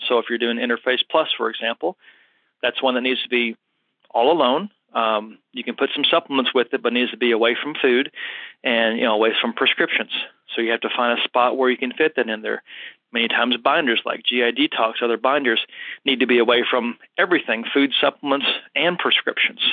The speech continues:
And so you need to find those dedicated times where you take that. What that does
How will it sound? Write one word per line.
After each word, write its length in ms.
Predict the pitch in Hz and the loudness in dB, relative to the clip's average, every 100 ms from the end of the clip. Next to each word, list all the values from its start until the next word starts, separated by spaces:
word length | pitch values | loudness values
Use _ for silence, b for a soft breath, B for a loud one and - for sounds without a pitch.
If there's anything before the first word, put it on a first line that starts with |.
| - | -4
And 100 | - 113 | -6 -2
so 80 | 127 | 2
you 60 | |
need 180 | 123 127 | 2 2
to 60 | 120 | 2
find 240 | 123 127 | 0 2
those 160 | 120 113 | 2 2
dedicated 460 | 127 123 127 120 117 | 2 2 2 0 0
times 280 | 120 123 - | 0 0 0
where 80 | 117 | -2
you 80 | 110 | 0
take 280 | - 127 | 0 0
that. 260 | - 143 - B B B B B B B B B B _ _ _ _ | 2 0 0 B B B B B B B B B B _ _ _ _
What 180 | 143 160 | 0 4
that 160 | 156 | 2
does 220 | 131 151 | 4 4